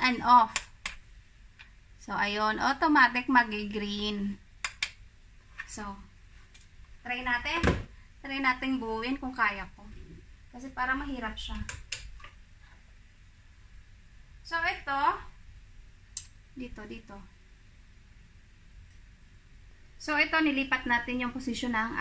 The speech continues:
ating camera para makita nyo ng maayos. So, ito, ganito ang itsura niya.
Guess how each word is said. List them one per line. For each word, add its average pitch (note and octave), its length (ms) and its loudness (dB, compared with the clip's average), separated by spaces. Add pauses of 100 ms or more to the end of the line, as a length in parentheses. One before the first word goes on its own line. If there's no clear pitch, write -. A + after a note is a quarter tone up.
ating A3 280 -4
camera A3+ 800 4
para B3 260 4
makita A#3 540 -2
nyo A3+ 100 -4
ng A#3+ 380 4
maayos. B3 1200 2 (400)
So, C#4+ 240 -4
ito, C4 680 2 (840)
ganito D4 320 2
ang C#4 180 4
itsura C4 380 -2
niya. B3 500 2